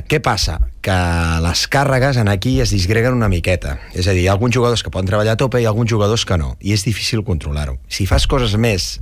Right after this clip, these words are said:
eh, analítiques o coses més, eh, facilones, per dir-ho d'alguna manera, eh, no els hi agrada tant, però tothom passa pel tubo,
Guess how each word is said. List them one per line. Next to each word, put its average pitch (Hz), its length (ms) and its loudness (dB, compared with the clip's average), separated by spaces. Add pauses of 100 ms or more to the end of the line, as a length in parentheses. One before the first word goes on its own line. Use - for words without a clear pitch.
(120)
eh, 87 60 -8 (240)
analítiques 90 760 -4 (280)
o 87 160 0
coses 95 280 0
més, 101 360 0
eh, 82 720 0
facilones, 113 540 2
per 92 120 0
dir-ho 95 120 2
d'alguna 90 180 2
manera, 107 400 0 (600)
eh, 92 420 0
no 107 120 2
els 113 80 2
hi 123 80 4
agrada 110 240 2
tant, 110 340 0
però - 140 -2
tothom 101 240 0
passa 117 240 0
pel 101 160 0
tubo, 71 320 -2